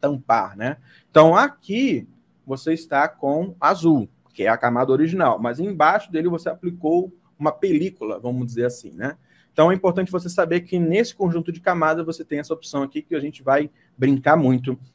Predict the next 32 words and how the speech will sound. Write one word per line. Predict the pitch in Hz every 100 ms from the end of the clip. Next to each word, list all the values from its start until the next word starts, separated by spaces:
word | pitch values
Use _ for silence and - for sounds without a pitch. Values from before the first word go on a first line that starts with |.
| _ -
nas | 131 -
próximas | 123 113 - 123 107
aulas | 107 110 113
aqui, | 139 - -
perfeito? | - - 170 175 - _ _ _ _
Pra | - 226
gente | 220 214
fechar | 208 175 196 233 -
o | 175
arquivo, | 170 - 247 214
ó, | 117
Ctrl | 170 180 185 180
S, | 190 208 240 - _ _ _ _ _ _ _ _
ele | 147 151
vai | 143 147
te | 139
dar, | 131 127 123 - _
é, | 135 123
prioritariamente | 127 175 170 160 147 143 135 127 127 123
agora | 120 120
o | 117
Save | - 170 175
to | -
Creative | - 135 127 120 135
Cloud, | 151 139 156
que | -
é |
pra | 123 131
você | 123 123
salvar | 123 156 147 120
na | 147
nuvem. | 165 170 185 220